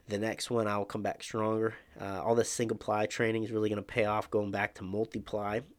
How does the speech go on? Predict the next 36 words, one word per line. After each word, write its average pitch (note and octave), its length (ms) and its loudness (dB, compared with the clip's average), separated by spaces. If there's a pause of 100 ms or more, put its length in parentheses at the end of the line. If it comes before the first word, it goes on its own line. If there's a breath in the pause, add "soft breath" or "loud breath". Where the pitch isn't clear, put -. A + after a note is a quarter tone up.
and G#2+ 240 -2
I G#2+ 100 0
will G#2 160 0
be G#2 260 0
in G#2+ 140 -2
my G2 240 -4
Inzer G2+ 320 -4
S G#2 160 -2
D F#2+ 220 -6
P, A2+ 340 0 (400 loud breath)
which G#2+ 180 0
really A2 200 4
feels G2+ 360 2
like F#2 200 -2
home G#2+ 280 -4
to G#2 100 -10
me. F2+ 120 -6
I'm F2+ 160 -8
very, G2 420 0
uh, F2+ 280 -4
comfortable G#2+ 580 0
in G2+ 220 -4
that F#2 260 -4
bench G#2 220 -2
shirt, G#2 340 -2
and F2+ 100 -8
I F2+ 40 -4
like F#2+ 260 -2
the F2+ 80 -6
pop G2+ 400 2
it E2+ 140 -6
gives. F#2 320 -2
It's E2+ 120 -12
a G#2 40 -8
very G2+ 280 2
different G2 540 2